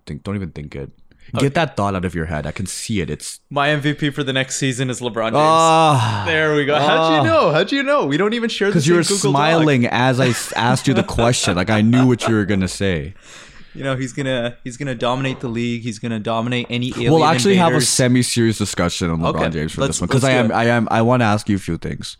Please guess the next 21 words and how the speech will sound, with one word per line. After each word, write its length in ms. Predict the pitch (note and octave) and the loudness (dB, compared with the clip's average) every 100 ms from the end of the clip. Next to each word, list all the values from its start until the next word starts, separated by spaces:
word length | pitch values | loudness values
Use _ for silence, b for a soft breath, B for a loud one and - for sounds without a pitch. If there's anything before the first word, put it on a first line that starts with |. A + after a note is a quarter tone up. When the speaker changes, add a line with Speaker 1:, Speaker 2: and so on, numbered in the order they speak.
| B B B B B - | B B B B B -2
Speaker 1:
Because 240 | C#3 D3 | 2 2
before 420 | A#2+ C3+ C3+ C#3+ | 0 -2 0 0
the 140 | D3 C#3+ | 0 0
season 340 | C3+ A#2+ B2 | 2 2 2
even 200 | B2 A2 | 2 0
started, 380 | G#2 A2 G#2 G2+ | -2 0 0 2
Speaker 2:
Yeah. 80 | F#2+ | 0
Speaker 1:
or 300 | - G2+ - - _ - - | 0 -2 -2 -10 _ -12 -4
it 80 | F#2 | -2
hasn't 320 | F#2+ F2+ E2 | -2 -2 -4
even 160 | C#2+ | -4
started, 420 | C#2+ D2+ C#2 D2+ E2+ | -6 -6 -4 -4 0
but 240 | F#2 E2 B - | -2 -2 B 0
there 140 | B2 | 0
are 40 | |
some 200 | A#2+ B2+ | 2 0
articles 340 | A2 A2+ A2+ A2 | 0 0 0 0
that 100 | A2 | 0
I've 120 | G2+ | 0
read 160 | G2+ E2+ | 0 -2
before, 560 | - G2 G2 F#2+ F2+ | -4 0 2 2 0